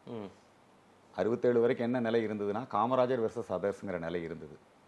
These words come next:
Speaker 2: அறுபத்தேழுலே சி என் அண்ணாதுரை அவர்கள் மிகவும் புத்திசாலித்தனமாக ஒரு கூட்டணி அமைத்து,
Speaker 1: ம்.
Speaker 2: அண்ணாதுரை அவர்கள்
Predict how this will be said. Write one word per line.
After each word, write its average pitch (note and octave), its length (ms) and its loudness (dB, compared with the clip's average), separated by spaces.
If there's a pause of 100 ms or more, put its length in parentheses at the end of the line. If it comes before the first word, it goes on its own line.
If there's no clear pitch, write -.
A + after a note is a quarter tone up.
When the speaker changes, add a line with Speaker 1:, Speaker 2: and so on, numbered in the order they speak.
(400)
Speaker 2:
அறுபத்தேழுலே A2+ 600 2
சி A2+ 180 -6
என் G2+ 120 -2
அண்ணாதுரை G2+ 460 -2
அவர்கள் F#2 280 -6 (260)
மிகவும் C3+ 360 -4
புத்திசாலித்தனமாக A#2 840 -2
ஒரு G2 160 -2
கூட்டணி A2 360 -6
அமைத்து, G2+ 420 -10 (180)
Speaker 1:
ம். A2 160 -14 (1120)
Speaker 2:
அண்ணாதுரை A#2+ 440 2
அவர்கள் G#2 400 0